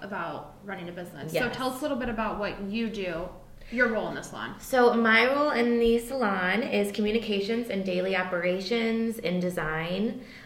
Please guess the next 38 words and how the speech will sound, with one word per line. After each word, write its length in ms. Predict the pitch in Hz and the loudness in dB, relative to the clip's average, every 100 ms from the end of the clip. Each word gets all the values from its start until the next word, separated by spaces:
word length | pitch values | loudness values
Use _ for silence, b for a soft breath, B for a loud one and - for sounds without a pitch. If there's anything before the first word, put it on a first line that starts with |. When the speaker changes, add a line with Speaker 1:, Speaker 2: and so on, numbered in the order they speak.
| B | B
Speaker 2:
Um, 440 | 185 180 175 160 - | 2 2 2 -4 -8
so 580 | - 196 185 165 - - | -2 4 6 6 2 0
I, 260 | 165 170 147 | 0 0 -2
I 120 | 160 | -4
love 420 | 156 151 131 127 - | -2 0 0 -2 -6
design, 420 | 131 104 - 147 - | -6 -6 -8 -10 -12
firstly. 460 | - 135 - 123 143 | -6 -6 -4 -4 -2
Speaker 1:
Yeah. 100 | 196 B B | -4 B B
Speaker 2:
Um, 240 | 170 175 175 | 4 4 2
so 560 | - 185 170 165 - - | 4 6 8 8 6 6
this 240 | 170 170 | 6 6
was, 200 | 165 160 | 2 2
like, 480 | 147 123 - - - - 160 | 2 0 -2 -6 -14 -10 4
the 120 | 175 | 4
biggest 440 | - 139 127 - | 6 4 2 -2
dream 220 | 147 135 | -2 -2
of 120 | 139 135 | -4 -2
mine 260 | 117 117 147 | -2 -2 -4
to 100 | 165 | -4
be 140 | 147 | 0
able 280 | 135 135 135 | 0 0 -2
to 120 | 165 | -2
design 340 | 147 139 127 131 | -2 -2 -2 -4
a 40 | |
space. 540 | - 107 120 175 - B B B B | -6 -4 -4 -6 -12 B B B B
Um, 360 | 180 175 170 165 | 4 4 2 -2
and 200 | 196 196 | 2 4
then 300 | 196 190 190 175 | 6 6 4 4
ultimately 840 | 180 180 - 208 196 180 175 165 | 2 2 -2 0 0 0 -2 -4
culture 540 | - 190 202 78 69 - | -2 -2 0 0 0 2
is 240 | 160 156 165 | 4 4 4
my 180 | 147 156 | -2 -2
second, 600 | 160 147 156 147 127 120 | -4 -4 0 0 -2 -6
Speaker 1:
Mm-hmm. 120 | - | -6
Speaker 2:
my 100 | 160 | -6
second 460 | 151 156 156 156 - | -4 -6 -4 -4 -2
biggest, 440 | 151 143 147 - - | 0 0 -2 -6 -4
um, 360 | 135 127 139 | -2 -2 -6